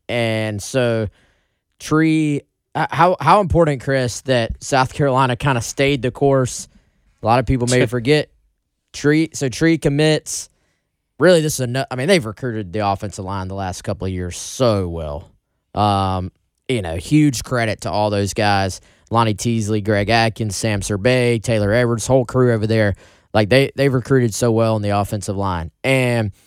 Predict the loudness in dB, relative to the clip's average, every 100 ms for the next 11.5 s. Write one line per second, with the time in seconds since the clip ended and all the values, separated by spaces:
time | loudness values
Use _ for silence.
0 | _ _ _ -2 2 4 4 2 -2 -6
1 | _ -2 2 4 4 2 2 0 0 -2
2 | -4 -6 -6 -2 0 2 2 0 0 0
3 | 0 2 2 0 0 -2 _ _ _ 0
4 | 2 2 2 0 2 0 0 -2 -6 -4
5 | -4 -4 -4 -2 -2 -4 -10 _ -12 -8
6 | -4 -2 0 0 0 0 -2 -2 -2 0
7 | 0 0 -2 -2 0 2 2 2 0 -2
8 | -4 -4 -4 -6 -12 _ _ _ _ -2
9 | 2 0 0 2 4 4 4 4 4 0
10 | -2 0 0 2 0 0 0 0 2 0
11 | 2 0 2 0